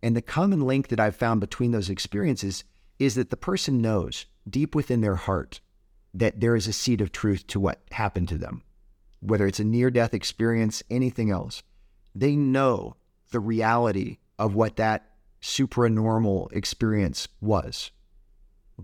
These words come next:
But the darndest thing is, you cannot prove that. There's <laughs> no way to explain it to another person adequately. And that's really the beauty of the universe,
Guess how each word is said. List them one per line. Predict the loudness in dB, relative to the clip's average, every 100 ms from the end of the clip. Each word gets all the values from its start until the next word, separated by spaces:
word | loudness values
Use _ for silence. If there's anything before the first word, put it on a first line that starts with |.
| 0
But | 0 2
the | -6
darndest | 0 2 2 0 -2
thing | -2 0 2
is, | 0 0 -4 -8
you | -4 -2
cannot | -2 0 2 2 2 -2 -10 -20 _ _ _ _ -4
prove | 0 0 0
that. | -8 -10 -16 _ _ _ _ _
There's | -2 0 0
<laughs> | 0 2
no | 2
way | 4 4 4 0 -4 _ -20 _ _
to | 0 2 2 -2 -4
explain | -6 -6 -6 -2 0 0
it | -2
to | 0 2
another | 2 0
person | 0 0 0 0 -2 -2 -4 _ -2
adequately. | -2 -2 -6 -8 -10 -12 -18 _ _ _ _ -20 -20 _ _ _
And | 0
that's | 2 2 0
really | -2
the | -2
beauty | -4 -2 2 2
of | 2
the |
universe, | 2 2 2 0 -2 -10